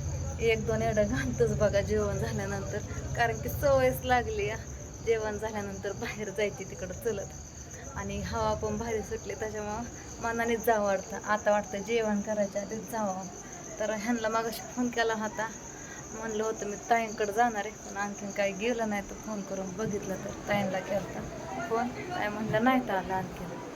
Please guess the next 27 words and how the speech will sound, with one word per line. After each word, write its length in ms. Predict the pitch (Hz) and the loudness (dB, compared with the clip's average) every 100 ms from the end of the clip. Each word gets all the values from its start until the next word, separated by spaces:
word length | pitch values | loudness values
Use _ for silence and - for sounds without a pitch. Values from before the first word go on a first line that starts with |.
| - - - - 214 | -8 -8 -8 -8 -4
तर 320 | 208 202 208 | -2 0 0
फोन 300 | - 247 233 | 0 2 2
केला 280 | 247 247 240 | 4 6 6
ह्यांना, 380 | 247 233 247 269 - - - - - - | 4 4 2 2 -4 -8 -8 -8 -8 -2
फोन 120 | 254 254 | 2 4
काय 200 | 240 247 | 4 4
उचलला 480 | 285 277 226 202 | 2 2 2 2
नाही 160 | 196 180 | 2 0
त्यांनी. 280 | 190 180 180 185 - - - - - | 0 -2 -2 -6 -10 -12 -14 -12 -8
तर 80 | 202 | -2
म्हणलं 300 | 214 220 214 | 2 2 4
जेवण 360 | 220 233 226 | 6 6 4
करायच्या 420 | 214 220 220 220 214 | 4 4 6 4 0
आधी 160 | 208 | 0
एकदा 260 | 214 196 190 | -2 -4 -6
ह्यांना 240 | 208 196 | -4 -6
फोन 340 | - - 247 233 | -6 -4 -2 2
करा, 260 | 220 196 | 4 4
कुठं 420 | 196 - 220 214 | 0 -6 -8 -4
आहेत 140 | 190 208 - | -4 -4 -2
कुठं 220 | 226 214 | -2 0
नाहीत 140 | 202 196 196 | -4 -4 -2
ते 40 | |
बघा. 320 | 196 233 220 226 - - - - - - - | 4 4 4 -4 -8 -20 -20 -20 -20 -20 -12
तर 100 | 220 | -4
असू 260 | 233 247 254 | -2 0 0
द्या, 140 | 233 | 0